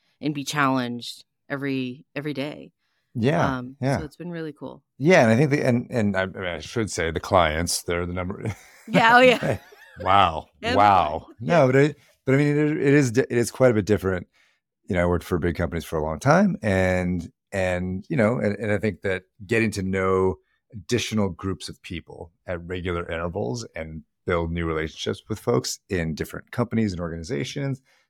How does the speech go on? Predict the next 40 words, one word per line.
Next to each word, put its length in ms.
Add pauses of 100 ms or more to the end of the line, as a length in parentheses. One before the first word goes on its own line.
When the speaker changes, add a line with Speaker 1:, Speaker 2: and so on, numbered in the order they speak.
Speaker 2:
that's 180
really 420
cool. 360
And, 180 (480)
and, 460
you 80
know, 80
when 100
you 60
work 180
in 80
D 200
E 20
I, 160
the 100
kind 160
of 80
people 220
that 100
you're 320
hanging 280
out 180
with 240 (200)
generally 600 (400)
are 160
people 180
that 140
share 260
your 140
values. 580
And 100
so 200
I 80
think 100
it's 140
really, 320 (400)
it's, 400
it's 260
really 300
spectacular. 720